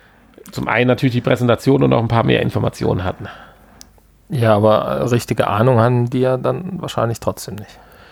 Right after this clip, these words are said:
Speaker 1: Das ist schwer zu sagen. Es sind schon Leute, die
Speaker 2: <laughs> Ja.
Speaker 1: in der Branche sind. Also es wird spannend sein. Da sollten wir einfach auch, äh, besser nicht noch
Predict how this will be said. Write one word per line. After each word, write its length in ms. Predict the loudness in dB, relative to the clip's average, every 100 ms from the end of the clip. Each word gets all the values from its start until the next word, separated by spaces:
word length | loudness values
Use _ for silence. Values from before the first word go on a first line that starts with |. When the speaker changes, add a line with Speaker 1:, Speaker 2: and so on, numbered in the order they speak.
| -20 _ _
Speaker 1:
Das 340 | -8 -6 -6 -6
ist 140 | -8
schwer 380 | 0 2 2 -2
zu 100 | -4
sagen. 440 | 0 0 2 0
Es 160 | 0 -2
sind 140 | 0
schon 200 | 2 2
Leute, 320 | 2 0 -2
die 200 | -4 0
Speaker 2:
<laughs> 20 | 0
Ja. 200 | 0 -4 -8 _ -8
Speaker 1:
in 260 | -6 0
der 120 | 0 2
Branche 400 | 2 2 2 0
sind. 240 | 2 2
Also 560 | 2 2 2 0 -4 -12 -20 _ _ _ _ _ _ -20 -20 -14
es 160 | -6 0
wird 160 | 0
spannend 320 | 2 2 2 2
sein. 220 | 0 2
Da 80 | 2
sollten 240 | 0 0
wir 80 | -2
einfach 300 | 0 0 0
auch, 280 | -2 -6 -8
äh, 540 | -6 -4 -2 -2 -4 -6 -2
besser 240 | 0 2
nicht 160 | 2 2
noch 300 | 2 0